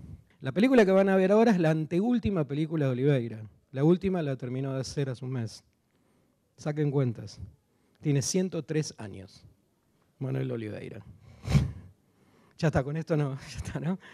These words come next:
Van a ver una película dirigida por un cineasta que hizo este film, El extraño caso de Angélica,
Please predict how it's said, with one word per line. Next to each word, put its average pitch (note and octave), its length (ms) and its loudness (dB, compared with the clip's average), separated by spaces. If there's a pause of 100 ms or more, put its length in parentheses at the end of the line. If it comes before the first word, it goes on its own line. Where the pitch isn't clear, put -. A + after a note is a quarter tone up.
(380)
Van E3 140 -2
a E3+ 80 2
ver G#3 200 8 (380)
una E3+ 240 10
película G3 460 10
dirigida D#3 440 6
por D3 160 -2
un F3 120 0
cineasta F#3 600 2 (520)
que C#3 260 2
hizo E3 480 4 (420)
este D3 260 -2
film, E3 360 2
El A#2+ 80 -8
extraño C#3+ 380 -4
caso D3+ 240 -2
de D3+ 60 2
Angélica, F3 600 0